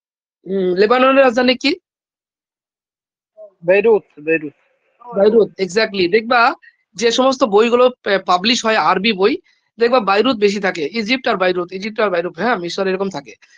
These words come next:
Speaker 1: তো যাই হোক, এই, এই capital গুলো most important, আমি সেই জন্য বলছি, এই capital গুলো জানা দরকার। এ-, মানে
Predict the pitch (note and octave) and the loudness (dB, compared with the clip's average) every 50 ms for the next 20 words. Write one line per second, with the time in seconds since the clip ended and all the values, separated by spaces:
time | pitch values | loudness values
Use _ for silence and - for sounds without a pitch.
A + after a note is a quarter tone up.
0 | _ _ _ - A3+ A#3+ C4+ C#4+ C#4+ C4 C4+ C#4+ - _ - - - _ _ - | _ _ _ -4 -2 0 2 4 4 4 4 2 0 _ -20 -20 -20 _ _ 0
1 | A#3 C#4 D4 D4+ E4 E4+ - _ - F#3 G#3 A#3 - - G#3+ G3+ A3 C4+ A#3 C#4+ | 2 2 2 2 0 -2 -4 _ -4 -2 -2 -2 -2 -2 -4 -2 0 0 2 2
2 | C#4 B3+ C4 C4 B3+ A#3+ G#3+ G#3 G3+ - A3 G3+ G3 F3+ D#3+ - - B2+ C3 E3+ | 2 4 4 2 4 4 2 0 0 -2 -4 -4 -2 -2 -4 -4 -4 -6 -6 -4
3 | G#3 G#3 G3 G#3+ G3+ G#3+ A3 G#3 G3 E3+ E3 D#3 - D3+ F#3+ G3 - G3+ G3 A3 | -4 -2 0 0 0 0 0 0 -2 -2 -6 -8 -10 -12 -10 -6 -6 -6 -4 -2
4 | A3+ A3+ G#3 A3 A3 F#3 F#3 F3+ F#3 E3+ D3+ - - - - - _ _ _ _ | -4 -2 0 0 0 2 0 0 -2 -2 -4 -6 -6 -6 -6 -6 _ _ _ _
5 | _ _ _ _ _ G3 F#3 F#3+ _ _ - G3 F#3+ F#3+ G3 G3+ G3+ G3 | _ _ _ _ _ -14 -14 -14 _ _ -4 -2 0 2 2 4 2 2